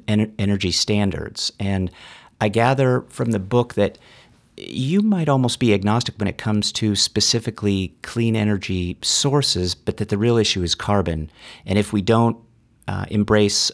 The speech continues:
a really clean energy standard, we potentially lose a very real carbon-free benefit from nuclear. So I've heard you say this,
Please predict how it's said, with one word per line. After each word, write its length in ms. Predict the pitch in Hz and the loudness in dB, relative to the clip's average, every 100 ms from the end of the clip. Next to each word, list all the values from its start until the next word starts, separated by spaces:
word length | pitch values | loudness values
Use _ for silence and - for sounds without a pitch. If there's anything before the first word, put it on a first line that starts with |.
| - | -4
a 140 | 92 | -4
really 340 | 90 98 95 | -2 -2 -2
clean 440 | 92 - 123 120 117 | -4 0 4 6 4
energy 520 | 107 107 98 90 90 92 - - _ | 2 2 2 -2 -4 -6 -16 -20 _
standard, 540 | - - 92 90 120 127 | -4 0 2 2 -2 -2
we 220 | 107 101 | -2 0
potentially 520 | - 110 135 - 107 | -2 -2 -2 0 0
lose 500 | 92 92 90 98 - - | 2 2 2 2 0 -2
a 40 | |
very 280 | 90 90 85 | -4 -2 -2
real 540 | 82 135 135 104 113 - - - _ _ | 0 2 4 4 2 -8 -20 -20 _ _
carbon-free 800 | - 170 127 92 - 101 90 92 | 0 2 2 -2 -2 -2 0 -2
benefit 520 | - 87 85 - 101 | -2 -2 -2 -4 -8
from 200 | - 98 | -2 0
nuclear. 480 | 135 - - - - - - - - | 0 0 -6 -6 -10 -20 -20 -20 -14
So 580 | - 120 107 101 95 - _ 85 | 2 6 8 8 4 -2 _ -8
I've 160 | 95 | 0
heard 140 | 127 107 | 2 4
you 60 | |
say 200 | 104 123 | 4 4
this, 320 | 101 92 - | 4 4 2